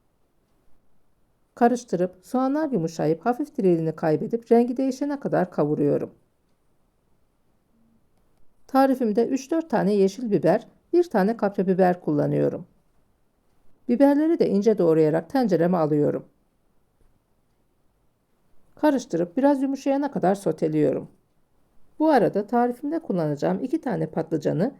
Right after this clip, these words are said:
aralıklı olarak soyup minik küpler halinde doğrayıp tuzlu suda bekleterek hazırladım. Yıkayıp sularını süzdürdükten sonra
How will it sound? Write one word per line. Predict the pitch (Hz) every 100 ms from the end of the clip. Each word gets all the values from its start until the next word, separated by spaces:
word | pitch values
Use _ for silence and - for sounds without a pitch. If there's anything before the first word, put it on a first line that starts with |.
| _ _
aralıklı | 208 233 247 - 359
olarak | 254 165 156
soyup | - 143 147 196 -
minik | 262 277
küpler | 294 - 311
halinde | 247 180 151 151
doğrayıp | 165 156 147 196
tuzlu | - 262
suda | 277 208 175
bekleterek | 208 220 180 156 170 170
hazırladım. | 147 156 147 175 - - _ _ _ _ _ _ _ _ _ _ _ - - -
Yıkayıp | 269 262 165 185
sularını | - 262 262 294 320
süzdürdükten | 240 185 180 170 156 170 165
sonra | 160 165 165